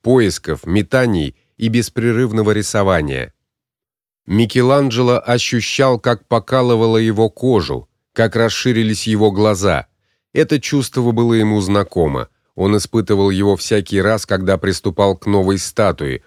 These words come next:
уже четко зная, что хотел высечь. В этот волшебный момент он не сомневался. Он воплотит свои самые смелые мечты. Это был момент осознания мощи, скрытого в нем таланта.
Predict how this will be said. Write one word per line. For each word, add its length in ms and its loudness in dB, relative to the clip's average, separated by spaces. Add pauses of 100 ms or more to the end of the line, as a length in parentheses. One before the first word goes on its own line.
(100)
уже 300 0
четко 540 -2
зная, 380 0
что 220 -4
хотел 420 -2
высечь. 600 -4 (420)
В 160 0
этот 260 0
волшебный 580 2
момент 420 2
он 180 2
не 80 2
сомневался. 920 0 (360)
Он 240 2
воплотит 540 0
свои 320 2
самые 600 -2
смелые 500 0
мечты. 600 -6 (400)
Это 220 2
был 200 2
момент 380 2
осознания 720 0
мощи, 500 0
скрытого 640 -2
в 60 -2
нем 240 0
таланта. 680 -2